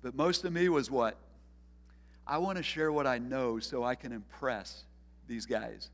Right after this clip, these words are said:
with my knowledge. The knowledge that I have received because they have given me the privilege of studying God's Word throughout the week.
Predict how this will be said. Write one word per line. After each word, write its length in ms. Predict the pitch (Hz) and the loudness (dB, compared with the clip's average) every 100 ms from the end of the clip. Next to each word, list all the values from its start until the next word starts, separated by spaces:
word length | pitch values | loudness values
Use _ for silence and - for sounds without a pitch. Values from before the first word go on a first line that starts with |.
| - - - | -20 -20 -12
with 140 | 113 | -6
my 140 | 123 120 | -2 0
knowledge. 440 | 127 120 113 - - - - - - | 0 0 -6 -14 -20 -20 -20 -20 -10
The 80 | 131 | 2
knowledge 420 | 143 165 175 147 | 8 10 10 6
that 140 | 131 - | 2 0
I 200 | 135 175 | 4 4
have 160 | 196 | 6
received 640 | 180 160 139 127 123 123 - | 4 2 0 0 0 -2 -8
because 340 | 127 - 117 | -8 -4 -6
they 320 | - 143 151 156 | 0 4 4 4
have 160 | 117 | 0
given 260 | 127 117 113 | -2 -2 -2
me 140 | 151 | -2
the 120 | 151 | -4
privilege 520 | 127 - 175 120 120 117 | -6 -4 -4 -2 -2 -4
of 120 | 107 | -8
studying 440 | - 151 143 127 | -2 0 0 -2
God's 260 | 127 127 113 | 0 0 -2
Word 360 | 131 135 117 113 - - - - - - - - - - - - - - | -4 -2 -2 -8 -18 -20 -20 -20 -20 -20 -20 -20 -20 -20 -20 -20 -20 -4
throughout 260 | 135 127 | 2 2
the 100 | 135 | 0
week. 440 | 127 143 120 - | -2 0 0 -2